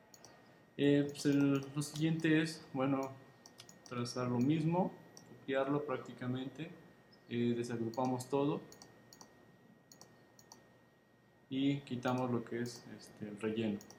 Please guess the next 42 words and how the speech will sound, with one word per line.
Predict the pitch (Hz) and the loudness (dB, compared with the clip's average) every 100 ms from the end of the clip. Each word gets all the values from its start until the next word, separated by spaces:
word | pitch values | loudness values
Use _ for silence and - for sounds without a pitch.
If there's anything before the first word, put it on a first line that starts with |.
| - | -8
y | 120 | -4
lo | 120 | -2
dejamos | 110 110 117 120 117 | -2 -2 -2 -2 -2
solamente | 113 110 110 104 | -2 -2 -2 -6
en | 107 | -6
líneas. | 107 98 101 - - - - - - - - - - | -4 -6 -10 -16 -20 -20 -20 -20 -20 -20 -20 -20 -12
Eh, | 110 110 | -6 -4
lo | 120 | -4
siguiente | 120 123 127 131 | -4 -2 -2 -2
que | 127 | -6
sigue | 127 135 139 143 139 139 | -4 0 4 6 4 2
es | 135 | -2
agregar | 123 120 120 127 | -2 2 4 2
un | 127 | 0
fondo | - 131 139 139 147 | 0 2 2 2 0
a | |
nuestra | 120 120 120 | -4 -6 -6
área | 120 | -4
de | 123 | -4
trabajo, | 123 127 135 143 - 143 147 147 151 - - - - | -2 2 4 2 4 4 6 4 2 -6 -18 -20 -14
eh, | 110 110 110 107 | -4 -2 -2 -2
trabajar | 110 113 120 120 | -2 0 -2 -2
con | 113 | -4
la | |
escala | - 127 127 | -2 -2 0
de | 127 | 0
grises. | 135 147 147 147 123 | 0 0 2 0 0
Recordemos | 107 113 117 120 123 | -6 -2 2 2 2
que | - | -4
no | 113 117 | -6 -6
vamos | 117 | -8
a | - | -8
trabajar | 113 120 113 | -6 -4 -6
con | 120 | 0
mucho | 120 123 123 - | 2 2 -2 -6
color, | 131 135 139 | -2 -2 -2
a | 117 | -4
lo | 113 | -4
mucho | 117 120 - 123 123 120 | -2 -4 -2 0 2 2
un | 120 123 | 0 -2
solo | - 131 127 | 0 0 2
color, | 143 139 165 | 4 4 4